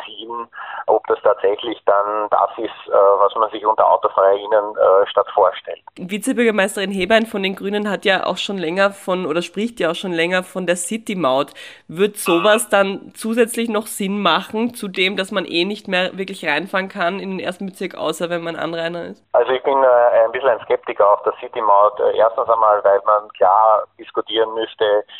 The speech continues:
Speaker 1: in welcher Größenordnung, also für welche räumliche Abgrenzung würde sie gelten.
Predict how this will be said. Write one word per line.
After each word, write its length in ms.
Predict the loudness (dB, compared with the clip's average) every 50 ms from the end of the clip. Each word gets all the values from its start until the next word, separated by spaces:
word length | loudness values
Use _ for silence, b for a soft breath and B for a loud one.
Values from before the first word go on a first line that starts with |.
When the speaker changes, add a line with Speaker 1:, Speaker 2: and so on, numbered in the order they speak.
| B B -8
Speaker 1:
in 180 | -6 -2 2
welcher 320 | 2 2 2 2 -2 -2 -2
Größenordnung, 640 | 0 2 2 2 2 4 4 4 4 4 4 4
also 200 | 4 2 2 -2 -4
für 180 | -2 0 2
welche 280 | 2 2 0 2 0 2
räumliche 500 | 4 4 4 4 2 0 -2 0 2 2
Abgrenzung 680 | 2 2 0 -2 -2 0 0 0 0 0 -4 -4 -4 -2
würde 220 | -2 -2 -2 -2 -4 -4
sie 80 | -4
gelten. 520 | 0 0 0 0 0 -4 -6 -6 -6 -6